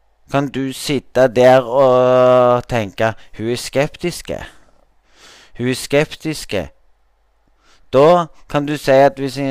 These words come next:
du spør en kvinne, og kvinnen sier: «Nei, jeg vet ikke.» Du spør: «Hvor lenge tror du du klarer å holde ut med han?»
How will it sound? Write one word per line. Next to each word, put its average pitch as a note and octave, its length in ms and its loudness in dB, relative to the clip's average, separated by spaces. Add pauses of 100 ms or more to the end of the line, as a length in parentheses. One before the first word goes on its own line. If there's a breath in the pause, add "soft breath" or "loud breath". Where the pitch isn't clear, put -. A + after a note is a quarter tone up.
(160)
du B2+ 100 -10
spør B2+ 360 0
en B2 100 -6
kvinne, G#2+ 480 -4
og B2 120 -6
kvinnen A2+ 360 -6
sier: A2+ 160 -4
«Nei, A2 200 -4
jeg A2 200 -4
vet A2 240 -2
ikke.» G#2+ 360 -4
Du G#2+ 80 -10
spør: A2 280 -4
«Hvor B2 100 -4
lenge A2+ 500 -2 (600 soft breath)
tror A#2 260 -6
du A2 140 -8
du A2+ 100 -6
klarer G#2 340 0
å G#2+ 80 -4
holde F#2+ 240 -2
ut C3+ 220 -8
med D3 120 -4
han?» C2+ 200 -8